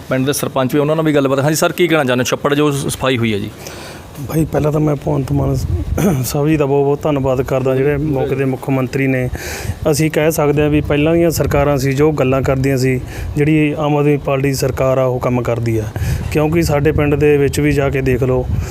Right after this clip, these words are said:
Speaker 2: ਵੀ ਜਿਹੜਾ ਛੱਪੜ ਆ, ਅੱਜ ਤਾਂ ਅਸੀਂ, ਅਸੀਂ ਤਾਂ ਕੀ, ਸਾਡੇ ਬਜ਼ੁਰਗਾਂ ਨੇ ਤੋਂ ਵੀ ਪਹਿਲਾਂ ਦੀਆਂ ਗੱਲਾਂ ਨੇ, ਜਿਹੜਾ ਅੱਜ ਤੱਕ ਵੀ ਪੱਟਿਆ ਨਹੀਂ ਗਿਆ, ਕਿਉਂਕਿ ਅਸੀਂ ਸੱਤਰ ਸਾਲਾਂ ਤੋਂ ਪਹਿਲਾਂ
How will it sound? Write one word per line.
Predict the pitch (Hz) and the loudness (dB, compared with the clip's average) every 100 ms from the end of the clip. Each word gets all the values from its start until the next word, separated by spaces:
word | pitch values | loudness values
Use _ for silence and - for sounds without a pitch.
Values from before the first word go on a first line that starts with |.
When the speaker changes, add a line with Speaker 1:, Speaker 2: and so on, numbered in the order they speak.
| - - 151 | -4 -4 0
Speaker 2:
ਵੀ | 156 156 | 2 2
ਜਿਹੜਾ | 147 165 185 | 2 2 2
ਛੱਪੜ | - 135 156 147 | 0 -2 0 0
ਆ, | 135 - - - - - - 156 | 0 -6 -14 -14 -14 -12 -2 0
ਅੱਜ | 151 165 160 160 | 2 4 2 2
ਤਾਂ | 160 160 160 160 | 2 2 2 0
ਅਸੀਂ, | 156 170 175 | 0 2 2
ਅਸੀਂ | 143 165 | 2 2
ਤਾਂ | 175 | 2
ਕੀ, | 175 160 143 139 - | 2 2 2 0 -6
ਸਾਡੇ | - 156 160 | -2 2 2
ਬਜ਼ੁਰਗਾਂ | 151 147 147 151 156 | 2 2 2 2 2
ਨੇ | 165 165 - - | 4 2 -2 -2
ਤੋਂ | 170 | 2
ਵੀ | 170 | 2
ਪਹਿਲਾਂ | 147 147 165 | 2 2 2
ਦੀਆਂ | 156 147 | 2 2
ਗੱਲਾਂ | 139 139 | 2 2
ਨੇ, | 147 131 | 0 0
ਜਿਹੜਾ | 139 147 165 | 0 2 2
ਅੱਜ | 147 | 0
ਤੱਕ | 131 139 | -2 -2
ਵੀ | 147 | -2
ਪੱਟਿਆ | 147 - 123 | -2 -2 -2
ਨਹੀਂ | 120 | 0
ਗਿਆ, | 113 107 - - - - - | -2 -2 -8 -14 -12 -12 -2
ਕਿਉਂਕਿ | 156 165 165 | 0 2 2
ਅਸੀਂ | 160 | 2
ਸੱਤਰ | 147 160 151 | 0 0 0
ਸਾਲਾਂ | 147 151 | 0 0
ਤੋਂ | 151 | 0
ਪਹਿਲਾਂ | 147 151 165 156 | 0 0 2 0